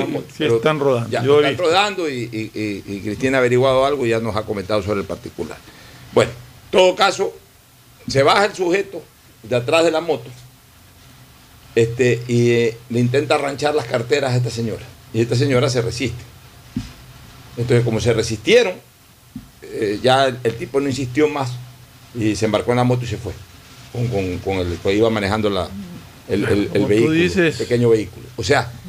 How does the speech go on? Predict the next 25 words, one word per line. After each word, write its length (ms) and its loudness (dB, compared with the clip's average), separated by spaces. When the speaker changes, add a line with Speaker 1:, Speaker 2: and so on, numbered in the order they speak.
Speaker 2:
no, 160 4
Speaker 1:
afortunadamente 800 2
Speaker 2:
no 60 -6
se 80 2
toparon 320 0
con, 260 -6
con 160 -6
Speaker 1:
ya. 120 2
Speaker 2:
esos 180 -4
miserables 600 0
asesinos 480 -2
que 100 0
circulan 480 -2
por 120 -2
Speaker 1:
Delincuentes, 840 -2
eh, 540 -4
seguramente 480 0
novatos, 580 0
que 80 4
Speaker 2:
Eh. 40 8
Speaker 1:
recién 300 4
están 280 0
comenzando 420 -4
en 120 -6
esto. 400 0